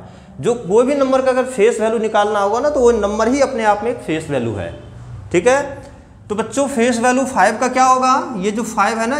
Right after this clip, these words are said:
इसका face value five ही हो जाएगी। अब मैं लिखूँगा the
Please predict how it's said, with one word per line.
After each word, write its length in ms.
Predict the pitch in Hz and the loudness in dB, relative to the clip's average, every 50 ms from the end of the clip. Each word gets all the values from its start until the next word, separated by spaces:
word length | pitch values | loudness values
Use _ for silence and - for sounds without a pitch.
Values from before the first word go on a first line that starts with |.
| 277 | -2
इसका 220 | 247 254 - 247 240 | -4 -4 -2 -4 -4
face 320 | - - 208 214 226 196 190 | -2 -2 -2 -2 -2 0 0
value 300 | 190 196 202 240 285 294 - - - - - | -2 0 0 0 -2 -4 -6 -8 -10 -4 -2
five 240 | 143 143 147 147 151 | 0 0 2 2 0
ही 60 | 165 | 0
हो 120 | 147 131 | 0 -2
जाएगी। 420 | 117 110 95 90 90 87 92 92 98 - - - - - - - - - - - - | -2 -2 -2 -4 -4 -6 -8 -12 -12 -14 -16 -18 -20 -20 -20 -20 -20 -20 -4 2 2
अब 140 | 202 240 | 2 4
मैं 160 | 247 247 240 247 | 2 0 0 0
लिखूँगा 460 | 233 226 220 208 214 208 202 202 233 269 302 - - - - - - - - - - - - | -2 -2 -2 -2 0 2 4 4 6 4 2 0 -6 -12 -14 -14 -16 -16 -16 -18 -18 -12 -8
the 100 | - 160 | -6 -6